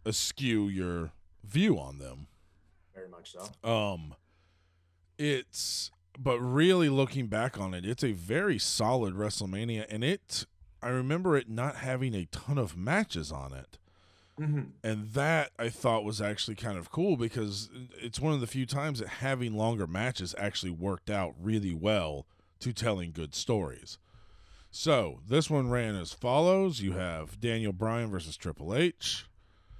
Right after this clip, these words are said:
Speaker 1: You
Speaker 2: Ooh.
Speaker 1: have The Shield versus Kane and the New Age Outlaws. Uh,
Speaker 2: Wow. Was that Corporate Kane?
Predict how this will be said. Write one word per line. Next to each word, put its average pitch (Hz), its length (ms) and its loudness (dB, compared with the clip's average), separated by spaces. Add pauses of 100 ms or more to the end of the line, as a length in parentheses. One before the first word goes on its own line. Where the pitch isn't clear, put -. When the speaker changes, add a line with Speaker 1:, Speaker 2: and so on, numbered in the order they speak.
(260)
Speaker 1:
You 107 140 2
Speaker 2:
Ooh. - 20 2
Speaker 1:
have 101 420 2 (100)
The 104 140 -2
Shield 156 600 6
versus 110 560 -2
Kane 139 560 -2
and 107 100 -6
the 104 80 -6
New 107 180 -2
Age 98 220 -2
Outlaws. 95 720 -2 (1040)
Uh, - 40 -2
Speaker 2:
Wow. 98 640 2
Was 110 100 -8
that 151 160 -2
Corporate 196 380 -2
Kane? 311 320 -8